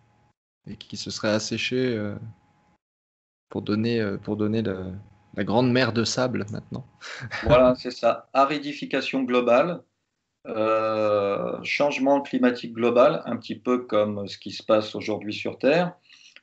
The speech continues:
Speaker 2: et, euh, installation des humanoïdes à des fins de terra-, de reterraformation, si je puis dire. Donc,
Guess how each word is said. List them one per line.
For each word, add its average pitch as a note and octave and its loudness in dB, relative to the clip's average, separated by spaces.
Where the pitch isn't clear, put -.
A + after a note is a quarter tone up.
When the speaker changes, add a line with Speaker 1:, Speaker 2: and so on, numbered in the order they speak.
Speaker 2:
et, E3+ 4
euh, A#2+ 8
installation C#3+ 2
des B2 -2
humanoïdes B2 0
à B2+ 6
des B2+ 2
fins D#3 -2
de B2 -2
terra-, C#3 2
de A#2+ -2
reterraformation, C3 0
si C3+ -8
je G#2+ -6
puis A#2+ -8
dire. G#2+ -4
Donc, A#2 -2